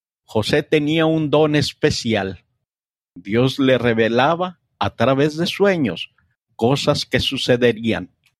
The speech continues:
Ahora hablemos de los sueños proféticos de José.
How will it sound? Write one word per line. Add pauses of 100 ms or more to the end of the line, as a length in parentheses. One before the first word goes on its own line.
(1160)
Ahora (380)
hablemos
de
los
sueños
proféticos
de
José.